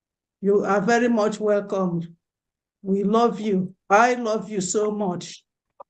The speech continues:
Mazi Simon Ekpa, you don't know what you have done to all our health, to our lives, to our dignity as Ndi Biafra.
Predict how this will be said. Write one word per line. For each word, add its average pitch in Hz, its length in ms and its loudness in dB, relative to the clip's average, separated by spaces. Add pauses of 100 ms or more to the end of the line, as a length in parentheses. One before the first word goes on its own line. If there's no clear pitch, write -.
(580)
Mazi 208 960 0
Simon 196 720 0
Ekpa, 196 480 -2
you 190 80 2
don't 220 300 2
know 208 180 2
what 196 240 -4
you 180 80 -4
have 170 240 -6
done 208 240 0
to 165 200 0
all 196 280 0
our 170 540 -4 (460)
health, - 360 -4 (760)
to 190 80 0
our 190 240 0
lives, 233 600 0 (340)
to 220 260 2
our 220 180 0
dignity 240 640 -4 (100)
as 190 260 4
Ndi 226 320 4
Biafra. 185 560 2